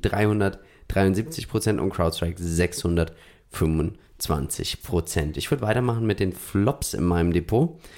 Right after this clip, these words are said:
Auf dem drittletzten Platz Canadian Pacific Kansas City minus elf, Royalty Pharma minus dreizehn und Universal Music minus vierzehn Prozent.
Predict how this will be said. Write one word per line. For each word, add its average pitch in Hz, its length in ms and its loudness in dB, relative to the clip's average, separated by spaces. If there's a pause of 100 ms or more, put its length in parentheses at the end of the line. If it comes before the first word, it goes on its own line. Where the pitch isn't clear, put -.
(460)
Auf - 220 0 (540)
dem 104 160 6
drittletzten 95 540 0
Platz 90 220 0
Canadian 110 420 6
Pacific 113 460 -2
Kansas 120 440 0
City 135 220 0
minus 110 320 2
elf, 104 360 0
Royalty 107 360 4
Pharma 117 340 2
minus 101 360 2
dreizehn 101 600 2
und 107 160 0
Universal 98 560 4
Music 90 300 2
minus 85 360 2
vierzehn - 640 -6
Prozent. - 460 -10